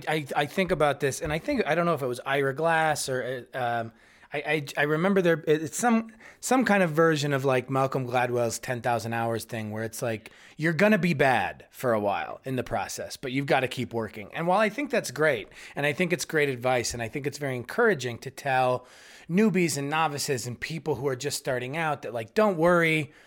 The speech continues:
it's, you're gonna get better, uh, people will start responding to it, et cetera, et cetera." I think that looking back on it now, and, and, and, you know, I've, I've been in and out of the writing and editing profession for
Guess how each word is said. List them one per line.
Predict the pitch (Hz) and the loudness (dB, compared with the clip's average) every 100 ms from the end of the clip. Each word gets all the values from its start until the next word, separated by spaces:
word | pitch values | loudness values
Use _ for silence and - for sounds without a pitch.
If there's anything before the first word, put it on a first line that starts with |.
| _ _ _ | _ _ _
it's, | 147 - - 170 | -8 -6 -8 -4
you're | 143 196 | 2 2
gonna | 185 170 | 2 0
get | 151 135 | -2 0
better, | 143 139 135 131 127 - _ _ _ | 0 2 4 2 0 -4 _ _ _
uh, | 127 123 | -4 -2
people | - 208 180 | 0 2 2
will | 156 | 0
start | - 147 | 0 -2
responding | 131 - 139 131 127 | -2 -2 -2 0 -4
to | 120 117 | -6 -8
it, | |
et | 110 | -8
cetera, | - 139 123 | -2 -2 -2
et | 110 | -4
cetera." | - 180 160 123 - | -2 0 2 0 0
I | 151 | -2
think | 139 - 180 196 202 - - _ _ _ _ _ _ _ _ _ | -4 -4 0 0 0 -6 -14 _ _ _ _ _ _ _ _ _
that | 160 156 | -2 0
looking | 147 196 240 240 180 | 2 2 4 2 4
back | 147 151 165 151 | 4 2 2 0
on | 127 | -2
it | 117 | -4
now, | 127 143 139 117 117 | -4 -2 0 -2 -4
and, | 127 131 | -8 -8
and, | - 123 120 120 117 | -8 -8 -8 -12 -10
and, | 123 117 117 117 | -10 -8 -10 -12
you | 139 | -12
know, | 110 | -8
I've, | 120 139 - | -6 -6 -8
I've | 135 123 | -8 -4
been | 131 123 110 - - - 170 | -4 -4 -8 -16 -20 -8 -2
in | 165 | 0
and | 151 | 0
out | 135 139 143 | 0 0 0
of | 120 | -2
the | 123 | -2
writing | 123 131 127 | 0 0 -2
and | 117 | -4
editing | 120 120 117 | -4 -4 -8
profession | 107 110 123 110 117 110 | -8 -6 -4 -4 -6 -6
for | 120 113 | -4 -6